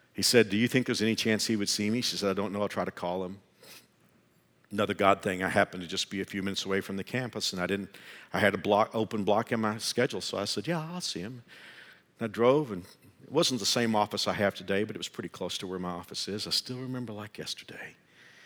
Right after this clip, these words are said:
as he told me his story, and I shared Jesus with him.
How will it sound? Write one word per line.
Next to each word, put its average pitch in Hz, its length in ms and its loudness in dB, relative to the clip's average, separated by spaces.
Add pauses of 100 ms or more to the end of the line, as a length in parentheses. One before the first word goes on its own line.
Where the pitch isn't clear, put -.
(260)
as - 120 -2
he 104 100 -2
told 120 300 2
me 127 80 2
his 120 120 0
story, 90 380 -2
and 87 80 -4
I 92 60 -4
shared 101 380 0
Jesus 98 440 -4
with 85 160 -10
him. 80 120 -12